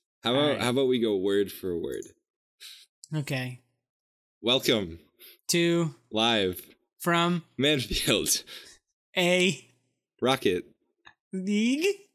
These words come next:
Speaker 1: podcast
Speaker 2: where
Speaker 1: we
Speaker 2: jump
Speaker 1: on
Speaker 2: Rocket
Speaker 1: League
Speaker 2: News
Speaker 1: boost
Speaker 2: you
Speaker 1: straight
Speaker 2: to
Speaker 1: Rocketeer.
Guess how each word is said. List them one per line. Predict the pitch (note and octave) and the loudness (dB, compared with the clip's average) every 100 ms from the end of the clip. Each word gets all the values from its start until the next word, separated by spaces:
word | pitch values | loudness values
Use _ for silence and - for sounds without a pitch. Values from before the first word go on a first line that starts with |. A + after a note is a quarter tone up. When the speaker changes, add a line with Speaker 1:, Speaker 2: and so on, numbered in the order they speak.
| _ - | _ -2
Speaker 1:
podcast | B2+ A#2 - B2 G#2 A2+ - - - _ - - - - _ _ _ _ _ _ | 0 0 0 2 2 2 0 -2 -8 _ -20 -20 -20 -20 _ _ _ _ _ _
Speaker 2:
where | A3+ A3+ A#3 A#3 - _ _ _ | 0 2 2 0 -6 _ _ _
Speaker 1:
we | - A#2 A2 A2 - - - _ - F3+ - | 0 4 4 4 0 -10 -18 _ -14 -12 -2
Speaker 2:
jump | C#4+ D#4+ - - - - | 0 2 -2 -10 -18 -8
Speaker 1:
on | A2 G2+ F#2+ F2+ F#2 - - _ _ - | -2 0 0 -2 -6 -10 -20 _ _ -2
Speaker 2:
Rocket | G3 F#3+ F#3+ F#3+ _ _ - | -2 0 -2 -4 _ _ 0
Speaker 1:
League | G#2+ G2+ F#2+ E2+ - - - - | 2 2 -2 -8 -14 -18 -20 -8
Speaker 2:
News | C4+ A#3+ C4 C#4+ D#4+ E4 - - _ - | -2 0 2 2 2 -2 -4 -12 _ 0
Speaker 1:
boost | F3+ F3 - - - - _ _ _ - | 2 4 4 2 0 -4 _ _ _ -4
Speaker 2:
you | A#3 A#3+ B3 B3 B3 - _ | 0 2 2 0 -2 -8 _
Speaker 1:
straight | - - - A#2+ A2 - - _ _ _ - | -2 2 4 4 4 0 -10 _ _ _ -8
Speaker 2:
to | - A#3 A3 A3 G#3+ - _ _ _ _ _ A2+ | 0 2 2 2 -2 -8 _ _ _ _ _ 0
Speaker 1:
Rocketeer. | A#2+ A2+ - A2+ G#2+ A#2+ | 2 2 2 2 2 0